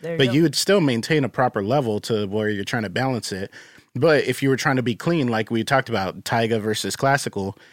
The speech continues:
Speaker 2: well, if you're in classical, it's all about pristine sound. How accurate is it? And then gain staging is really a topic at
Speaker 1: There
Speaker 2: that
Speaker 1: you go.
Speaker 2: point.
Speaker 1: And so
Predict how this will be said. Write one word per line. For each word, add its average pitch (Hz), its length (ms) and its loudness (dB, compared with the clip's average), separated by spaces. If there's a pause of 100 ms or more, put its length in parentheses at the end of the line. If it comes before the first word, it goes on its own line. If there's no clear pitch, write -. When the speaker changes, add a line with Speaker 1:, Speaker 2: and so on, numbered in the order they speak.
(300)
Speaker 2:
well, 120 160 4
if 120 120 2
you're 151 100 4
in 135 100 0
classical, 120 560 0 (120)
it's 120 160 -2
all 127 120 2
about 117 240 0
pristine 113 480 -4
sound. 104 400 -4
How 113 180 -4
accurate 113 420 -2
is 98 140 -6
it? 104 80 -2
And 117 140 -2
then 139 160 2
gain 135 300 0
staging 117 380 -2
is 101 160 -4
really 104 640 0 (360)
a 95 100 0
topic 107 380 -2
at 101 80 -2
Speaker 1:
There 151 140 -2
Speaker 2:
that 147 40 0
Speaker 1:
you 143 60 -2
go. 170 240 2
Speaker 2:
point. 143 100 -8 (180)
Speaker 1:
And 208 220 2
so 220 340 2